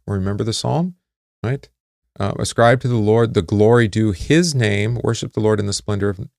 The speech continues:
holiness. Ascribe to the Lord glory and strength," right? Um, and then at the end here,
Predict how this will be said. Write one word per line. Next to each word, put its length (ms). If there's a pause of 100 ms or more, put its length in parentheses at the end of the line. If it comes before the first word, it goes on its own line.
(320)
holiness. 340
Ascribe 440
to 100
the 80
Lord 260
glory 540
and 240
strength," 800 (400)
right? 320 (480)
Um, 160
and 120
then 260
at 160
the 100
end 160
here, 260